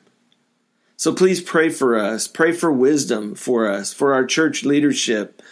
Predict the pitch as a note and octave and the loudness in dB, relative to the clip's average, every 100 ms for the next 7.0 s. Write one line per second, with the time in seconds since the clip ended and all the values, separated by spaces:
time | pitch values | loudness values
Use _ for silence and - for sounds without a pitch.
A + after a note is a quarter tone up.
0 | - - - _ - D#3 C#3+ E3+ F3+ D#3 | -20 -20 -20 _ -2 2 4 2 2 2
1 | B2+ A2+ - A2 G#2+ B2+ A#2 A2 G#2 A#2 | 2 0 -2 -4 -2 -2 -2 -2 -2 -2
2 | A2+ D3+ D#3 D3+ C3+ - C#3+ D#3 C#3+ A#2+ | 2 2 2 2 0 2 2 4 2 0
3 | A2+ C3 B2 A#2+ B2 C#3+ C#3 - G2+ - | 0 0 0 0 2 2 2 -2 -6 -12
4 | _ _ _ _ _ _ _ _ D3+ D3+ | _ _ _ _ _ _ _ _ -2 0
5 | - E3+ D#3 - E3 E3 - D#3+ D#3 C#3 | 0 2 0 0 0 0 0 0 2 0
6 | C3 C3+ A#2 A2+ C3+ B2+ G#2+ G2+ F#2+ - | 0 0 0 -2 -2 0 0 -4 -8 -14